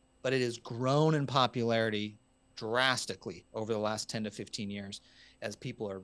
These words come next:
learning how to invest in real estate more. They're learning how to tap into their I R A or four oh one K dollars.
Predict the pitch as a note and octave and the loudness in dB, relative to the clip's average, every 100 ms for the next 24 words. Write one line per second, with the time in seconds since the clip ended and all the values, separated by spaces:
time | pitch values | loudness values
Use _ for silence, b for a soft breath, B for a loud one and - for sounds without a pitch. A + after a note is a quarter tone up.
0 | G#2+ A2+ C#3+ D3 D3 C#3 C3 - C#3 B2+ | -8 -4 -2 2 2 0 -2 -4 0 2
1 | B2+ C#3 A#2+ A#2 A2 - A2 A#2 A2+ G#2+ | 2 -2 -2 -2 -2 -4 -4 -6 -4 -4
2 | A2 b b b _ _ _ - G2+ - | -6 b b b _ _ _ -10 -10 -10
3 | A2+ C3 B2+ A#2+ - - B2+ B2 D3 C#3+ | -6 -4 -2 -4 -4 -2 0 2 2 4
4 | C3+ C3 B2 B2 A#2 B2 A#2 A#2 A2+ A#2+ | 4 4 4 2 0 -2 -2 -2 -4 -6
5 | G#2+ G2+ G2+ G2+ G2+ | -4 -4 -4 -6 -8